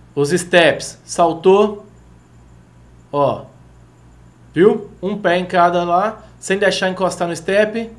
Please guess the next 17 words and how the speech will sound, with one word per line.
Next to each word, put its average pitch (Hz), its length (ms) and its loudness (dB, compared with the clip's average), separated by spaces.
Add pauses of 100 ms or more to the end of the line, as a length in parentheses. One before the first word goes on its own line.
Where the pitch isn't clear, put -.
Tranquilo. 196 600 0 (680)
Ok? 175 640 -4
Foi 185 140 -4
pro 190 100 -6
rastejo. 196 640 2 (440)
Passou 127 280 -4
embaixo 175 360 2
os 156 60 -8
dois 175 260 0
cavaletes. 196 600 2 (920)
Não 151 240 -4
encostou 202 380 -2
no 202 80 -6
cavalete, 208 680 0
um 226 80 2
abraço, 190 480 4
ó. 92 100 -10